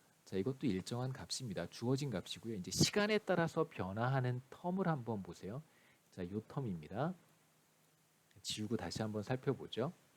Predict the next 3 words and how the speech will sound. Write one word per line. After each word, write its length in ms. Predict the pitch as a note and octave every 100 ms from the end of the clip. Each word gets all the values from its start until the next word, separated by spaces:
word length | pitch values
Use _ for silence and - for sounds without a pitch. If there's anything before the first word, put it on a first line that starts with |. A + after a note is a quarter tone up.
| _ _ _ _ _ _ _ _ _ _ _ _ _ _ _ _ _ _ _ _ _ _ _ _ _ _ _ _ _ _ _ _ _ _ _ _ _ _ _ -
일 160 | A#2 D3+
인당, 720 | G#3+ A3+ A3 G#3 G#3 F#3+ C3+
어, 360 | - G#2+ G#2